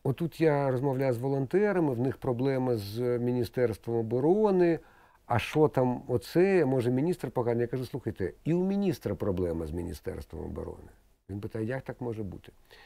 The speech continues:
Я кажу: Розумієте, е, в декалозі українського націоналіста є така, такий рядок: «Здобудеш українську державу або загинеш в боротьбі за неї».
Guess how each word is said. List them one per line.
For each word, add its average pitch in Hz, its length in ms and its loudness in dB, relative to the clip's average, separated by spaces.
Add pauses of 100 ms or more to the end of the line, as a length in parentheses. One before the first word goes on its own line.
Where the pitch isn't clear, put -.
(320)
Я 123 100 -4
кажу: 156 240 -2
Розумієте, 165 600 -2
е, 113 260 -4 (560)
в 123 680 0
декалозі 151 560 2
українського 147 600 -4
націоналіста 160 680 -4
є 165 200 0
така, 156 520 -2 (340)
такий 151 260 0
рядок: 127 380 0 (260)
«Здобудеш 131 580 -2
українську 160 440 -2
державу 165 440 -2
або 147 160 -2
загинеш 139 340 -2
в 120 40 -4
боротьбі 117 380 -2
за 107 140 -2
неї». - 260 -6